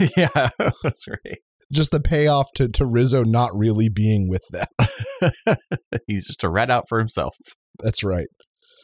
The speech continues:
Speaker 2: Uh, Long John seems to give up, but that night he ends up escaping 'cause he still has Mister Arrow's keys.
Speaker 1: Mm-hmm.
Speaker 2: Uh, and he gets the treasure onto a boat. He rows away. Jim and have a final confer-,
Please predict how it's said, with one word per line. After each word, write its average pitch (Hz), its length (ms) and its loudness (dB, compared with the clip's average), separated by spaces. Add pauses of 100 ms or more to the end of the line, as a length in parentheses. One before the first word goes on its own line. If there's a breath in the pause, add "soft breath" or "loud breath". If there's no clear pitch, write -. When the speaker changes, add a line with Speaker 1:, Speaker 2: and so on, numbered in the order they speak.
(260 soft breath)
Speaker 2:
Uh, 104 300 2
Long 143 240 2
John 135 220 0
seems 147 300 -4
to 131 80 -6
give 123 200 0
up, 113 160 2
but 104 100 -2
that 120 160 0
night 110 280 2
he 107 160 -2
ends 104 160 2
up 101 100 -6
escaping 104 520 0
'cause 98 100 -2
he 101 80 -2
still 110 220 0
has 95 160 4
Mister 101 280 2
Arrow's 87 320 2
keys. 80 420 -4 (340)
Speaker 1:
Mm-hmm. 73 320 -6 (420)
Speaker 2:
Uh, 92 340 2
and 101 200 2
he 107 80 2
gets 113 180 0
the 110 40 -2
treasure 120 320 0
onto 104 220 2
a 95 80 2
boat. 120 360 2 (500)
He 117 100 0
rows 131 300 4
away. 120 260 2
Jim 123 160 2
and 120 80 4
have 117 120 4
a 104 80 0
final 117 420 2
confer-, 104 480 0